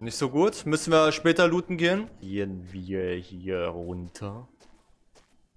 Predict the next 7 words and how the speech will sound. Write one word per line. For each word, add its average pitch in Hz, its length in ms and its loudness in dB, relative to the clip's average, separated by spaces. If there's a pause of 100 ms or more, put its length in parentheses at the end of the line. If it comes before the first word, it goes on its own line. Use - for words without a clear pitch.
(1600)
Was, 156 240 2
was, 175 220 6
was 208 180 4
passiert 294 480 6
denn 294 160 6
jetzt 277 300 6
wieder? 240 580 8